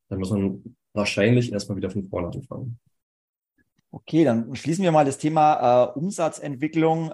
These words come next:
Speaker 2: ähm, soweit ab. Ähm, wir merken, das Ganze ist volatil, hängt immer von den jeweiligen, ähm, Branchen ab, äh, wie sie sich entwickeln. Ähm,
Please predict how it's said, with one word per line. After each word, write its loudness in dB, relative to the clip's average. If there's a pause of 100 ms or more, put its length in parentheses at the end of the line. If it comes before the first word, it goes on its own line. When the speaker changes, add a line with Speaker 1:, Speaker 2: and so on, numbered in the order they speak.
(100)
Speaker 2:
ähm, -2
soweit 0
ab. -2 (100)
Ähm, -2
wir -4
merken, 0 (320)
das -12
Ganze 0
ist -4
volatil, 0
hängt -2
immer -2
von -4
den -4
jeweiligen, 0
ähm, -4
Branchen -4
ab, -2 (340)
äh, -4
wie -2
sie -8
sich -10
entwickeln. -2
Ähm, 0